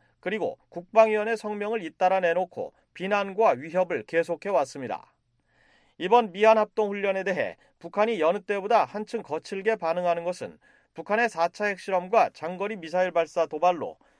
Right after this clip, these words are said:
국제사회의 대북 제재가 더욱 강화된 상황에서 이번 훈련이 북한 내륙 진격과 족집게식 타격 등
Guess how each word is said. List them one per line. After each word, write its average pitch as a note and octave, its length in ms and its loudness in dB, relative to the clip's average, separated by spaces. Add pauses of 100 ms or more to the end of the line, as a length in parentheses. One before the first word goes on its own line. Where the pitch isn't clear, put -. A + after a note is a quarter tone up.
(120)
국제사회의 G#3 720 -2
대북 F3 380 -4
제재가 F3 480 -2
더욱 G3+ 240 0
강화된 F3+ 520 -2
상황에서 F3+ 560 -4 (380)
이번 G#3 280 0
훈련이 G#3+ 460 -4 (260)
북한 G#3+ 340 0
내륙 F3 380 -2
진격과 F3+ 720 -2
족집게식 G3 640 -8
타격 G3 320 -8
등 F#2 180 -8